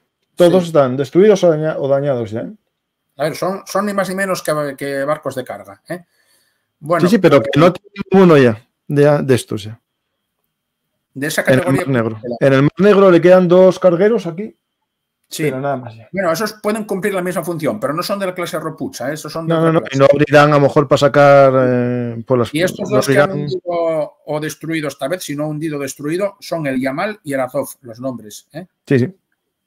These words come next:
Speaker 2: Yamal, el, el Yamal y el Azov de la clase ropucha y el Iván Kurs de la clase, no sé qué clase es, pero bueno, de buque de inteligencia, ¿no?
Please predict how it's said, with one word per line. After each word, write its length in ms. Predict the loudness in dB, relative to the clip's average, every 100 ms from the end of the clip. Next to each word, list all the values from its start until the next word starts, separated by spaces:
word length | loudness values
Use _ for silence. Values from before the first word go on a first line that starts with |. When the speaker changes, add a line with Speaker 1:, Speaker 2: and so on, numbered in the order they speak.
| _
Speaker 2:
Yamal, 460 | _ -10 -8 -10 -12
el, 440 | -12 -10 -10 -12 -12
el 120 | -10
Yamal 260 | -8 -8 -6
y 40 |
el 60 | -4
Azov 300 | -4 -6 -6
de 100 | -10
la 80 | -10
clase 260 | -12 -10
ropucha 440 | -10 -12 -14 -16 -20 _ _ _ _ _ _ _ _ _ _
y 200 | -8 -8
el 140 | -6 -8
Iván 240 | -8 -10
Kurs 480 | -10 -10 -12 -18 _ _
de 440 | -14 -12 -12 -14
la 140 | -14 -14
clase, 600 | -10 -10 -10 -10 -10 -10
no 140 | -12
sé 180 | -14 -16
qué 100 | -18
clase 360 | -18 -16 -12 -10
es, 160 | -10
pero 260 | -12 -12 -10
bueno, 180 | -10 -12
de 120 | -14
buque 240 | -16 -12 -10
de 80 |
inteligencia, 600 | -10 -10 -12 -12 -20 -16
¿no? 160 | -16 -16